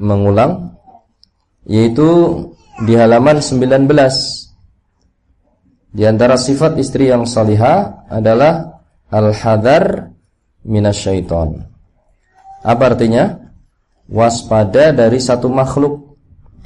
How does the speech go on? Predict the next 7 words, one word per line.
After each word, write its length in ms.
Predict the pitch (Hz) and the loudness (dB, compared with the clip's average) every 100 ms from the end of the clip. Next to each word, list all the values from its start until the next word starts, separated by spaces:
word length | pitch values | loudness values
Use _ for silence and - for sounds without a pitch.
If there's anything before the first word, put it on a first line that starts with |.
| - _ - | -20 _ -10
yang 240 | 107 107 107 | -2 0 0
bernama 480 | 101 104 101 131 208 - - _ _ _ _ - | 0 0 2 2 0 -6 -20 _ _ _ _ -18
syaiton. 1040 | - 107 98 - 92 90 87 85 80 73 80 - - - - | -4 -2 -2 -4 -4 -2 -4 -4 -6 -8 -14 -20 -20 -20 -20
Syaiton 480 | - 101 - 110 110 | -8 -4 -2 -2 -2
itu 160 | 107 | -2
artinya 480 | 127 117 113 113 127 | 0 -2 -2 -2 0
adalah, 400 | 110 107 117 131 | 0 0 0 0